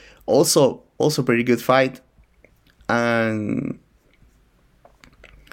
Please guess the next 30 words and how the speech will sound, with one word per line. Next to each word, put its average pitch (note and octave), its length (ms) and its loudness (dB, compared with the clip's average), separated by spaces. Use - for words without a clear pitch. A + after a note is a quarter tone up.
Aldana F3 400 4
versus F3+ 280 0
Jason A2 380 -2
probably A2+ 380 2
will A2+ 180 0
be A2+ 180 2
interesting. C#3+ 440 -2
And C#3+ 440 2
Rodriguez C#3+ 560 2
versus B2 500 0
Kevin A#2+ 240 0
Holland, A2+ 720 -2
that C3+ 220 4
one A#2 240 -2
is A2+ 100 -8
going A#2 200 0
to A2+ 80 -12
be A2+ 100 -4
good. A2 320 -2
So B2 340 2
watch D3 280 2
out F#3 160 2
for B2 160 0
those. A#2+ 560 0
Uh, A2+ 480 2
probably G3+ 380 4
don't D3+ 240 2
buy C3+ 180 2
this D#3+ 220 -4
one. A#3 240 -2